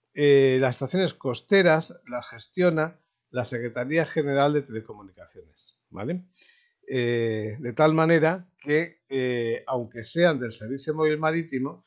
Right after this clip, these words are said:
tiene que estar, eh, visadas por un ingeniero técnico, por un ingeniero de telecomunicaciones, firmadas por un ingeniero de telecomunicaciones y visadas por el, eh,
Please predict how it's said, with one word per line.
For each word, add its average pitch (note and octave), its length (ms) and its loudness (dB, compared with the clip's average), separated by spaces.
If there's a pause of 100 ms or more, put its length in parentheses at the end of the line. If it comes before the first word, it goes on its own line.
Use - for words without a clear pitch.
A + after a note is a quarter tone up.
(520)
tiene C3+ 420 0
que C#3 420 2
estar, C#3 640 0
eh, A2+ 400 -6
visadas A#2 540 -2
por A2+ 180 -12
un B2+ 60 -6
ingeniero B2+ 260 -8
técnico, B2 600 -8
por B2+ 100 -6
un A#2+ 120 -4
ingeniero C3+ 240 -4
de B2+ 40 -18
telecomunicaciones, B2+ 1120 -6 (380)
firmadas B2 300 -2
por A#2+ 120 -12
un A#2+ 40 -10
ingeniero A#2+ 180 -6
de A#2 40 -14
telecomunicaciones B2 680 -6
y C#3 120 -4
visadas C3+ 480 0
por B2 300 -4
el, C3 300 -4
eh, A2 500 -6